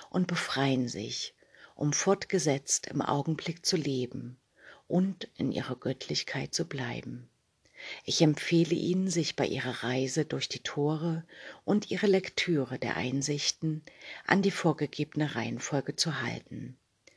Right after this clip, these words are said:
Jedes Tor bringt Sie auf den richtigen Weg zum nächsten.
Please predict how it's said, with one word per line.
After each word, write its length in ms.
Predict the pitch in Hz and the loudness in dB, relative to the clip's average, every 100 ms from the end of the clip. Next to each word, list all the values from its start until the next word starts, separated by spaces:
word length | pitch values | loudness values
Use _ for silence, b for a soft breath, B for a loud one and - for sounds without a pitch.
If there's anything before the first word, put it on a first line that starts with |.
| B B B | B B B
Jedes 420 | 165 180 196 - | 8 8 8 2
Tor 400 | - 147 117 110 - | 0 -2 -2 -4 -6
bringt 280 | - 139 - | -2 -2 -2
Sie 100 | - | -4
auf 120 | - | -4
den 160 | 113 | -2
richtigen 560 | 127 147 - 180 170 151 | -2 -2 -2 -2 -2 0
Weg 360 | 127 120 - - | -2 -2 -6 -6
zum 180 | - 170 | -2 0
nächsten. 720 | 143 127 123 - - 117 120 | 0 0 -2 -6 -6 -12 -12